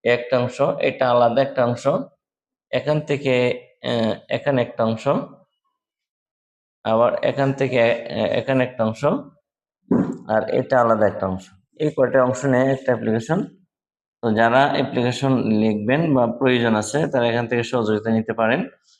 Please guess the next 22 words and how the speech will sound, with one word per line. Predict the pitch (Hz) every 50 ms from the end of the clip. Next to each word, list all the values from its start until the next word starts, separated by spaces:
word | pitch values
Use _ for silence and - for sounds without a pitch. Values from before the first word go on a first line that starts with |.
| _ _ _ _ -
অনেকে | 117 123 135 139 143 143
আমাকে | 135 135 131 135 143
বিভিন্নভাবে | 120 123 127 127 135 139 139 135 127 127
বলছিল | 123 131 131 131 - - 120 127
যে | 135 135
একটা | 131 127 131 123
অ্যাপ্লিকেশন | 120 117 117 113 117 117 127
এমন | 127 120 113 110
লেখার | 113 117 117 117 113 107
জন্য | 110 117 123 131 147 175 - - _ _ _ _ _ _ _ _ _ _ _
যে | 107 113 113
প্রায় | - - - - - 131 139 143 143 -
পরীক্ষাতেই, | 151 151 139 135 - 156 151 - 165 139 110 98 95 - - - 117
বিশেষ | 123 135 170 160 -
করে | - - 156 143
নিয়োগ | 135 131 156 202 233 220 214
পরীক্ষায় | - 156 139 - - - 107 98 92 -
এমন | 123 135 147 147 147
একটা | 135 139 - 135
অ্যাপ্লিকেশন | 127 120 123 117 113 113 120 120
এসে | 117 113 - - 139
থাকে | - 147 147 160 175 185 170